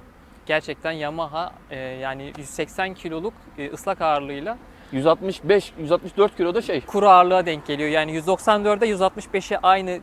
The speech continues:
Speaker 1: ölçüde değerlendirebiliriz
Speaker 2: Arkadaşlar,
Speaker 1: arkadaşlar.
Speaker 2: kuru ağırlıklar arasında otuz kilo fark var. Ya tabii bunu, "Ha, ne kadar hafif o kadar iyi." diye düşünüyor olabiliriz. Sonuçta, e, işte kilo başına düşen beygir oranı dolayısıyla bunda aşağıya geliyor.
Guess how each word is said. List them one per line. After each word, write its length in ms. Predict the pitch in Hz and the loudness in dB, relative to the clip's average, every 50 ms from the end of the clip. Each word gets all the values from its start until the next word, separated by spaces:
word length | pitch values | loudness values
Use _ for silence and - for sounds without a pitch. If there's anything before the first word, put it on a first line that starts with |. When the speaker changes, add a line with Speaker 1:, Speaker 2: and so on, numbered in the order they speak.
| - - - | -12 -10 -6
Speaker 1:
ölçüde 380 | 156 160 151 - 175 180 185 160 | -6 -6 -6 -4 -4 -4 0 4
değerlendirebiliriz 560 | 165 165 160 160 165 160 160 147 139 147 156 | 4 4 4 4 0 -2 4 4 4 6 6
Speaker 2:
Arkadaşlar, 280 | 202 214 190 139 139 | 4 2 4 4 2
Speaker 1:
arkadaşlar. 320 | - 135 139 123 131 151 160 | 0 2 -2 -2 0 2 4
Speaker 2:
kuru 100 | 202 226 | 6 6
ağırlıklar 640 | 220 185 175 175 175 175 - 185 175 185 190 190 190 | 8 8 8 8 6 2 0 0 4 6 6 6 6
arasında 720 | 175 165 165 151 - - 160 170 170 175 214 226 214 - - - - - - | 6 4 2 -2 -4 -6 -8 -6 -2 0 0 0 -2 -4 -8 -20 -20 -10 0
otuz 600 | - 160 151 - - - 220 226 196 - - - | 0 0 0 0 0 0 0 0 0 -2 -10 -4
kilo 240 | - 175 165 208 214 | -4 0 2 2 0
fark 320 | - - 196 185 170 - | 4 4 4 4 4 2
var. 140 | - 107 107 - - - - - - | 0 0 0 -2 -10 -20 -20 -4 4
Ya 140 | 208 202 196 | 4 4 6
tabii 340 | - - 233 226 269 220 | 6 2 2 2 0 0
bunu, 260 | 220 247 254 262 247 - | 0 0 0 0 -2 -2
"Ha, 180 | 151 151 170 175 | -2 -2 -2 0
ne 100 | 185 233 | 0 2
kadar 260 | 226 247 202 220 220 | 2 4 4 4 2
hafif 240 | 202 202 214 226 208 | 2 0 -2 -2 0
o 80 | 214 202 | 0 0
kadar 240 | 226 220 196 226 | 0 0 0 0
iyi." 300 | 196 185 196 202 226 226 | -2 -2 -4 -2 -2 -2
diye 180 | 190 214 214 185 | 0 -2 -2 -2
düşünüyor 380 | 202 190 - - 208 220 220 214 | -2 -6 -4 -4 -4 -2 0 0
olabiliriz. 640 | 208 208 214 208 214 233 240 175 202 226 - - - - - - | 2 2 2 2 2 0 0 0 0 -2 -4 -14 -16 -18 -20 -6
Sonuçta, 540 | - 185 175 185 175 - - 208 196 190 190 - - - - - - - | -2 0 0 0 -2 -2 2 4 4 4 4 2 -10 -20 -20 -16 -8 -4
e, 340 | 160 160 151 151 151 156 | -2 0 2 2 0 0
işte 400 | 165 151 - - 175 165 165 170 - - - - - - - - - | -2 -4 -4 -4 -2 0 0 -2 -4 -6 -20 -20 -20 -20 -20 -10 -4
kilo 200 | - 165 180 170 | 2 2 4 4
başına 280 | 170 175 - 190 180 165 | 4 0 0 -2 -4 -4
düşen 320 | 165 - 190 175 170 160 | -4 -4 -2 -2 0 0
beygir 300 | 165 170 170 170 165 180 | 0 2 2 2 2 2
oranı 460 | 170 170 160 165 170 165 175 175 170 139 156 | 2 2 2 2 2 2 0 -2 -2 -2 -2
dolayısıyla 500 | 160 160 165 165 - - 175 170 165 156 | 0 2 0 0 0 0 0 0 0 0
bunda 200 | 165 170 175 156 | 0 2 4 2
aşağıya 380 | 151 135 - 175 156 160 175 | 2 2 4 4 6 6 6
geliyor. 440 | 175 175 156 139 131 131 127 139 | 4 2 0 2 2 2 2 0